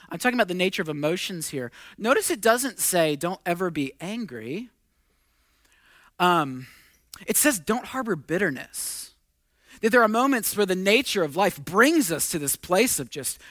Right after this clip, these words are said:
of, of a type of anger that sometimes is actually called for and righteous. But I think what he's saying here is, in your anger, don't numb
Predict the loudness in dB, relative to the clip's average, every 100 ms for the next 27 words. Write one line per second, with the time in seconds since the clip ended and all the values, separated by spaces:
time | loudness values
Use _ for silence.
0 | -20 -20 -2 2 2 2 0 0 4 4
1 | 4 0 -2 0 2 2 -2 -6 -2 0
2 | 0 0 -2 0 2 2 0 -6 -4 -4
3 | -4 -6 -4 -4 -4 -4 -16 -18 -18 -20
4 | _ _ _ _ _ -20 0 2 4 2
5 | 2 0 2 2 4 2 -2 0 2 4
6 | 2 2 0 0 0 -2 -2 0 0 0
7 | 0 0 -2 _ -20 -20 -20 0 4 4
8 | 2 -2 0 2 2 2 0 -4